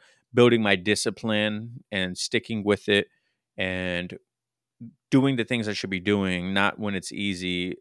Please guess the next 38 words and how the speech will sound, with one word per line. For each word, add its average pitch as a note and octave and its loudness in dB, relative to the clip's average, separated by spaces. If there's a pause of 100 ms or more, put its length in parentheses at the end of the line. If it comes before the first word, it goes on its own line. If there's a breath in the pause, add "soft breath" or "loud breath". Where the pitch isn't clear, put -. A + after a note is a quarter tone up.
or F#2 -2
when F#2 -6
it's D#2+ -8
hard, F#2 2
but F2 -2 (260)
doing G#2 -2
'em F2+ -4
'cause F2+ -10
I F2+ -2
know F2+ 0
I F2 -2
should E2+ -6
be F2+ -4
doing F2 -2
'em. E2 -8 (120)
You A#2+ 4
know B2 8
what G#2 6
I - 0
mean? G2+ 4 (380 soft breath)
I - -12
shouldn't A2+ 0
have G#2+ 0
to G2 0
worry G2 0
about F2+ 0
motivation G2 0
to F2 -8
do G2+ 0
it, E2 0
but F#2+ -2 (220)
listen, G2+ -6 (920)
Jocko G#2+ 0
does F#2 -2 (640)
everything, G#2 -2
everything A2 -2
he G#2+ -2
wants F#2 -4